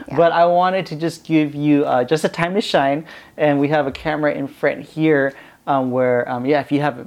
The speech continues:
Speaker 2: message or, or, or if there's something that you would love to promote, or, um, yeah, just something that you wanna trumpet to the audience, I just wanna give you a minute or so just to be able to share that.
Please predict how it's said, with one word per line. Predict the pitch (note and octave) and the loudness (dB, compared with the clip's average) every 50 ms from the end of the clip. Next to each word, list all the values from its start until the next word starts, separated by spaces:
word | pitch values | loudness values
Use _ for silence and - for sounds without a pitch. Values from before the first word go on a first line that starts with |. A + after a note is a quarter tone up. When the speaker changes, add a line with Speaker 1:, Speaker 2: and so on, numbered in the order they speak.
| - | -10
Speaker 2:
message | E3 F3+ E3+ - - E3 D#3+ D#3+ D#3+ D#3 C#3+ - | -10 -10 -10 -6 -2 0 2 2 2 0 0 0
or, | D3+ C3+ C3 B2+ C3 | 0 0 0 0 -2
or, | - D3 C3+ B2+ B2 B2+ - | 0 0 0 0 0 -2 -2
or | C3 B2+ B2 B2 | -2 -2 0 -2
if | B2+ B2 - | -2 -2 -4
there's | C#3+ C3+ B2+ - | -4 -4 -4 -4
something | - C#3+ C#3 C#3 C#3 B2+ | -4 -4 -4 -4 -4 -4
that | B2 B2 | -4 -4
you | B2+ B2+ | -2 -2
would | C3 C3 A#2 | -2 -2 -2
love | B2+ B2+ A#2+ - | -2 -4 -4 -6
to | - | -14
promote, | A#2 - - - C3 C3 C#3+ D3+ D#3 D3+ - - - - - - _ _ | -20 -10 -8 -6 -2 0 2 2 2 0 -2 -8 -20 -20 -20 -20 _ _
or, | - C#3+ C3 C3+ C3 C3 C3 - | -2 0 0 2 2 0 -2 -2
um, | C#3+ C3 B2+ B2 B2 B2 B2 | -2 -2 -2 -2 -4 -4 -2
yeah, | C#3 E3+ D3+ | 0 0 0
just | C3 C#3+ C#3 - | 0 -2 -4 -2
something | - G3 F#3+ F3+ F#3 | -2 -2 0 0 0
that | E3 E3 D3+ | 2 2 2
you | D3+ D#3 D#3 | 2 2 2
wanna | D#3 D#3 C#3+ C#3+ | 2 2 0 -2
trumpet | C3 - - D3 C#3 C3 - D3 C#3 - | -4 -4 -4 -4 -4 -2 -4 -4 -4 -6
to | - - C#3+ C3+ | -6 -4 -2 -2
the | B2+ C3+ - | -2 -2 0
audience, | B2+ B2+ A#2+ A#2 A#2 A#2+ A#2+ - | 0 0 0 0 -2 -4 -4 -6
I | B2+ B2 | -4 -4
just | B2 B2 - - | -4 -4 -4 -4
wanna | C3+ B2 B2 A2+ | -4 -4 -4 -4
give | A2+ B2+ B2 A2+ | -4 -4 -4 -4
you | A#2+ A#2+ A#2 A#2 A#2 - - - - - _ - | -4 -4 -4 -4 -6 -8 -12 -20 -20 -8 _ 0
a | |
minute | D#3+ D#3+ E3+ E3+ E3+ D#3 | 2 2 2 4 4 4
or | D3+ D#3 | 4 4
so | D#3 D#3+ - D#3+ D3+ F3 | 4 2 2 2 2 2
just | F3+ - D3 C#3+ - - - - | 2 0 -2 -2 -2 -8 -10 -8
to | D3 C3+ C3 | -6 -4 -4
be | B2+ C3 C3+ | -2 -2 -4
able | C#3 C#3 | -2 -4
to | D3 D#3+ | -6 -8
share | - - C#4+ C4+ | -8 -6 -6 -4
that. | D#3 G#2+ - | -4 -6 -8